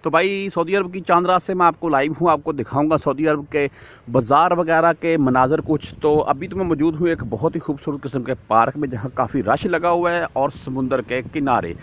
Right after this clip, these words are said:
सामने समुंदर है जी, शायद अंधेरा ज़्यादा है तो मैं आपको दिखा नहीं सकता। तो इस तरफ मैं हूँ ऊपर पार्क में, तो वो नीचे समुंदर है जी सबरा।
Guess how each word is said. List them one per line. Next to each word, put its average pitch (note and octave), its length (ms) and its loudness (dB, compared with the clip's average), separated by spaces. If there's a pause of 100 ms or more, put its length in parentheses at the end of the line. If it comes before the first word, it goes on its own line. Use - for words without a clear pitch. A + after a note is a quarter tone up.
(300)
सामने F#3 360 2
समुंदर F3 320 -2
है F#3+ 60 2
जी, F#3 140 -8
शायद D3 540 -2
अंधेरा A#2 360 0
ज़्यादा A#2+ 280 0
है C3+ 100 2
तो B2 120 -6
मैं A#2+ 120 0
आपको A2+ 220 -4
दिखा G#2+ 300 -4
नहीं C#3+ 120 -4
सकता। - 320 -4 (460)
तो C3+ 420 0
इस D3 280 -10
तरफ E3 240 0
मैं D3 160 0
हूँ C#3 280 0
ऊपर C3+ 240 -4
पार्क C3+ 300 0
में, D3+ 180 -2 (320)
तो - 120 -14
वो C#3 80 -4
नीचे C3+ 220 -4
समुंदर B2+ 360 -4
है C3+ 60 2
जी B2 100 -6
सबरा। G2+ 280 -4